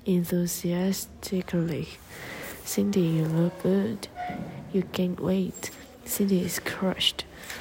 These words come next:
Contrary to how it seems, the young man was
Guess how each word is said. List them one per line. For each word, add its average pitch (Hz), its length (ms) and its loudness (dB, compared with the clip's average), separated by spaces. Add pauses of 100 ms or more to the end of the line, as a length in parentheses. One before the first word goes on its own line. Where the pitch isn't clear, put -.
(1900)
Contrary 190 720 6
to 180 320 2 (180)
how 190 460 4
it - 420 0
seems, 180 500 0 (880)
the 190 140 2
young 185 340 2
man 190 320 4
was 185 380 -2